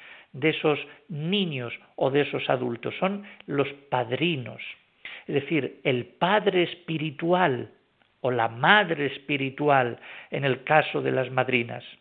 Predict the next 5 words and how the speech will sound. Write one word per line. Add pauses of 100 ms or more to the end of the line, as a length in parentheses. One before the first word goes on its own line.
(680)
Tampoco
es
muy
válida
ahora